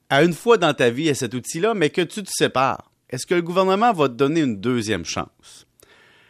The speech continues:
L'autre affaire qu'on se dit, c'est, euh, on peut pas contribuer en bas de dix-huit ans, contrairement au rère, c'est que dès que tu gagnes du revenu.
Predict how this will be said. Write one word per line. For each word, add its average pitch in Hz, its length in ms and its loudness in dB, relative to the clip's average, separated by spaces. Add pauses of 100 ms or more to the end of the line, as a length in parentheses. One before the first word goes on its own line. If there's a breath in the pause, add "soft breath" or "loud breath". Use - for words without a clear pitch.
(240 soft breath)
L'autre 156 320 4
affaire 190 280 4
qu'on 131 200 2
se 98 80 -6
dit, 190 160 -8
c'est, 180 440 -2 (160)
euh, 98 320 -2 (320)
on 135 120 0
peut 175 180 -2
pas 294 140 0
contribuer 147 840 -4
en 135 220 2
bas 127 180 0
de 127 120 -2
dix-huit 101 480 -10
ans, 107 200 -4
contrairement 90 500 -6
au 104 40 -2
rère, 117 400 0
c'est 92 160 -8
que 80 60 -16
dès 113 200 -6
que - 80 -20
tu - 140 -16
gagnes 113 260 -4
du 92 100 -8
revenu. 87 420 -6